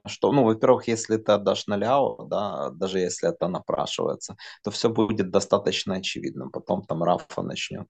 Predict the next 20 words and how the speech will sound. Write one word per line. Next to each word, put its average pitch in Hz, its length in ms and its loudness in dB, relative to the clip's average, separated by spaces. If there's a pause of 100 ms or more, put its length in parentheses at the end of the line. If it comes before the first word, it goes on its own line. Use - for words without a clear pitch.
(100)
э, 67 40 -4 (1160)
э, 58 440 -8
свои 101 320 2
выкрутасы. - 760 -2 (500)
И 90 160 -4 (100)
те-, 123 140 2 (200)
и 127 80 2
тем, 135 420 2
тем 139 180 4
удивительнее, 123 540 4
да, 95 180 4
что - 200 -4
он, 95 140 -2
когда 98 480 2
стоило, 107 480 4
он, 90 360 -8
он - 240 -10
этого - 280 -8
не 50 160 -6
сделал. - 340 -2